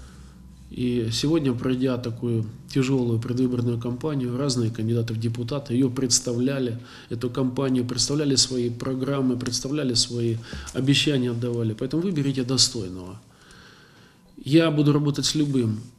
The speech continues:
э, кандидатом, потом народным депутатом Украины.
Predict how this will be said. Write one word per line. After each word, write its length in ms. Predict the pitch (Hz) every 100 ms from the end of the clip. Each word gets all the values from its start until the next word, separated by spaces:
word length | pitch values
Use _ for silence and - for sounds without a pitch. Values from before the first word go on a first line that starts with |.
| _ _ - - - 190 -
э, 360 | - 110 107 104 - 117 -
кандидатом, 580 | 127 127 156 151 131 117
потом 300 | 120 127 123
народным 400 | 131 151 139 127
депутатом 560 | 123 123 127 120 117
Украины. 540 | 117 120 127 131 110